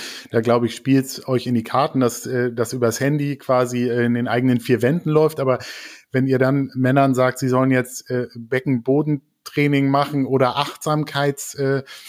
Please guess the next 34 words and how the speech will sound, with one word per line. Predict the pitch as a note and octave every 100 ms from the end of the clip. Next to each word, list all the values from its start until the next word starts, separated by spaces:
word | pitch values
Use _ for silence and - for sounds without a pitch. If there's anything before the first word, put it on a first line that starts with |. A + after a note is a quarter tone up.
| - _ _
Übungen, | D3+ C#3+ C#3+
dann | C3 B2+
sind | C3
das | C3+
vielleicht | - C3 C3
auch | C3
so | -
Buzzwords, | A#2+ C3 C3 C3+ C3+ C3 -
an | B2+
die | B2
sich | B2+ B2+ -
dann | B2+ C3
jemand | B2+ B2 G#2+
auch, | C3 - -
äh, | A#2 A2 G#2
erstmal | B2+ A#2+ A#2+ A2+ - _
gewöhnen | - A2 A2+ A2
muss. | G#2 G2 -
Oder | A#2+ B2+
ist | B2+ -
da |
eine | B2 A#2+
große | A2+ G#2+ B2+
Bereitschaft, | A#2 A#2+ C3 A#2+ G#2+
weil | A#2+
es | A#2+ -
ja | A#2 A2+ A2+ - _ _
ein | A#2+ A#2
konkretes | B2 A#2 - C3+ B2+ -
Anliegen | C3 C3+ B2+ A#2+ A#2+
gibt, | A#2+ A#2+ - - -
äh, | A#2 A2+ G#2+
äh, | G#2+ A2 G#2+ - G2+ - -
etwas, | B2 - A#2 - -